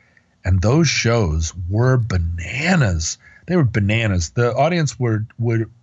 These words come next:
would, um, I guess you would describe it as pogoing, although I hate that term. But, you know, nine hundred people jumping up and down in unison so much that it would, it would shake the stage. The band would bounce.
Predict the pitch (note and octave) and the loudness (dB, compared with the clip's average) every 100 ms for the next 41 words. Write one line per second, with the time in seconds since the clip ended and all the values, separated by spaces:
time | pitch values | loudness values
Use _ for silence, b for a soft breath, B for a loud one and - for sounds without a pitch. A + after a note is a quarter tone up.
0 | _ A2 A2+ G#2 - _ - A2+ G2+ F#2+ | _ -2 0 -2 -8 _ -4 0 0 -2
1 | G2 _ - G#2 G2+ A2+ - G2+ F2+ F2+ | -4 _ -6 -4 0 0 0 0 0 -2
2 | - F#2+ F2+ E2+ D#2+ - - A#2 G#2 F#2 | -2 0 0 0 -2 -4 -2 0 0 0
3 | E2+ E2 E2 E2 F2+ - - F#2 F2+ E2 | 0 0 0 2 0 -2 -4 0 2 2
4 | F2+ E2+ D#2 - E2+ D#2+ - B B B | 2 0 -2 -2 0 0 -2 B B B
5 | B B B B2 G#2+ - - - - _ | B B B -2 -2 -8 -20 -20 -20 _
6 | - - G#3+ A2 B2 F3 G3 F3+ C#3+ E3 | -20 -4 0 4 4 4 4 2 2 0
7 | A#2+ A2 F#2 D3 D#3 C#3 C3 B2 A2 A#2 | 0 -4 0 0 0 0 -2 -2 -2 0
8 | A2+ G2+ G2+ B2+ C3+ - G2 F#2 - - | -2 -4 -2 -2 -2 -4 -6 -6 -6 -4
9 | C#3+ D3+ D#3 D3+ D3+ - G#2+ G#2 G#2+ G#2+ | 0 2 2 0 0 -4 -4 -4 -2 -4
10 | G2+ - C#3+ A#2+ - F#3 F#3 B2+ - A#2 | -6 -8 -4 -2 -2 -2 -2 -4 -4 -2
11 | E3 A2 D#2 - B B C3+ A#2+ B2+ D#3 | -2 -2 -6 -12 B B -4 -2 -2 0
12 | A3 C3 G#2+ G#2+ G#2+ G#2 | -2 -2 -4 -4 -4 -6